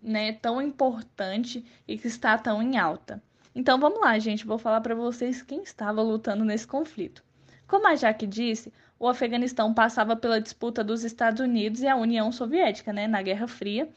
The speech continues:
pelo território do Afeganistão. Gente, eles disputavam por todos os territórios, né?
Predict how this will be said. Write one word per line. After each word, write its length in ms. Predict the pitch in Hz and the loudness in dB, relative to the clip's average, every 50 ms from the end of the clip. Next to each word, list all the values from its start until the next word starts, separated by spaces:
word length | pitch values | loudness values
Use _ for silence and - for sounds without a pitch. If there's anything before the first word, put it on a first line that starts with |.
| _ _ _ - - - _ | _ _ _ -20 -20 -18 _
pelo 200 | - - 214 226 | -2 0 0 0
território 500 | 233 220 262 262 254 247 254 247 226 220 | 2 2 2 2 2 2 4 4 4 4
do 80 | 220 233 | 4 2
Afeganistão. 720 | 240 240 269 247 220 220 240 311 - - 214 180 170 196 - _ _ _ _ _ _ - | 0 0 0 -2 -2 0 -2 -2 -2 -4 -6 -6 -6 -8 -14 _ _ _ _ _ _ -2
Gente, 340 | 214 285 285 254 226 226 | 0 2 4 4 4 4
eles 200 | 226 208 247 233 | 2 2 0 0
disputavam 840 | 220 240 254 254 - 262 262 269 247 240 233 269 285 269 240 - - - _ _ | -2 -2 -4 -2 -4 -2 2 4 4 6 6 4 2 2 0 -4 -10 -16 _ _
por 180 | - 294 370 - | 0 0 0 2
todos 300 | - 320 294 294 294 339 | 2 2 2 2 2 0
os 80 | 339 | 0
territórios, 580 | - - 349 370 392 392 - 233 185 - 196 208 | 2 2 2 2 2 2 2 0 0 0 0 2
né? 240 | 226 240 254 247 | 2 2 2 0